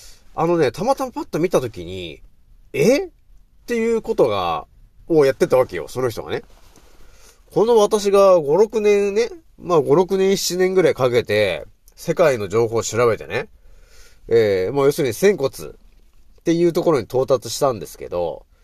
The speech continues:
その人はですね、多分特殊部隊の頃、そのトレーニング方法を学んだと言ってるんですけど、そのトレーニング方法っていうのが、まさに仙骨を、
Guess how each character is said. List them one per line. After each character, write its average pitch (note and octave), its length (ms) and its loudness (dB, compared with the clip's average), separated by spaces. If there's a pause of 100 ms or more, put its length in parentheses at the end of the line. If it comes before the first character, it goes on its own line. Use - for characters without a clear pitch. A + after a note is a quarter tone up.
(640)
そ - 160 -6
の B3+ 140 2
人 D3+ 220 2
は F#2+ 100 0
で E2 80 -6
す - 120 -16
ね、 E2 300 -8 (400)
多 A3+ 140 -2
分 C3+ 160 -6
特 - 260 -12
殊 E4 220 -8
部 E4+ 140 -8
隊 E3 280 0
の F#2 460 -8
頃、 D3 380 -2 (640)
そ F#3 160 -4
の F#3+ 240 4
ト F#3 160 2
レ A#3+ 80 -2
ー A3+ 60 -6
ニ A3+ 80 -6
ン A3+ 80 -6
グ G#3+ 120 0
方 G#3 220 0
法 B2 240 -2
を G#2 100 -2
学 C3+ 360 0
ん G3+ 80 -10
だ F3 120 0
と - 240 -12 (380)
言 G2 120 -8
っ - 20 -14
て - 200 -8
る G#2+ 160 -4
ん G2 60 -12
で E2+ 80 -12
す - 140 -18
け C2+ 100 -14
ど、 E2 300 -6 (520)
そ - 560 -14
の G3+ 120 2
ト F3 160 0
レ C4 120 2
ー - 40 -6
ニ C#4 160 -8
ン - 20 -8
グ F4 140 0
方 A#3 180 0
法 C#3 160 0
っ A#2 60 -4
て - 200 -12
い A2 120 -4
う A2 120 -4
の F2 160 -8
が、 E2 320 -2
ま F#3+ 140 -4
さ F#3 160 0
に E2 240 -12 (560)
仙 F#4 420 -2
骨 D#3 360 -2
を、 C3+ 360 4